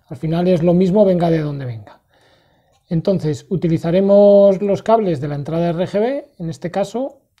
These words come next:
van a ser estos que aparecen aquí. ¿Veis? El cable rojo para el canal rojo, verde y azul.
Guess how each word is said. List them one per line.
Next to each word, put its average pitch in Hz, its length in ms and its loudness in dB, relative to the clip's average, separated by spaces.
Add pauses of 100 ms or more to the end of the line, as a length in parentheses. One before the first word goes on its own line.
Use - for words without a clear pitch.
(100)
van 165 160 -8
a 160 60 -10
ser 170 200 -10
estos 202 340 -10
que 180 80 -8
aparecen 175 320 -6
aquí. 208 340 -8 (1600)
¿Veis? 240 440 -8 (100)
El 151 140 -16
cable 165 300 -2
rojo 208 420 2
para 180 220 2
el 165 80 -2
canal 160 520 -4
rojo, 240 720 -2
verde 214 500 -2
y 208 60 -2
azul. 143 380 -6